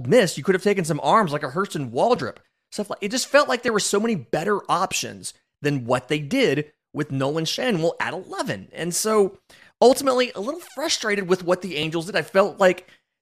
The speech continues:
this is, this was probably your last chance,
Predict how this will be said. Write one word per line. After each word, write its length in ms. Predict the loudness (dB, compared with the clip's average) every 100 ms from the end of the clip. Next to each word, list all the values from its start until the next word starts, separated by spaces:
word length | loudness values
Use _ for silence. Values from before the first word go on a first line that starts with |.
| 2
this 240 | 2 4
is, 240 | 0 0 -8 _ _ _ _
this 60 | -12
was 80 | 2
probably 220 | 4 6
your 140 | 4
last 400 | 6 4 4 0
chance, 540 | -2 0 -2 -4 -8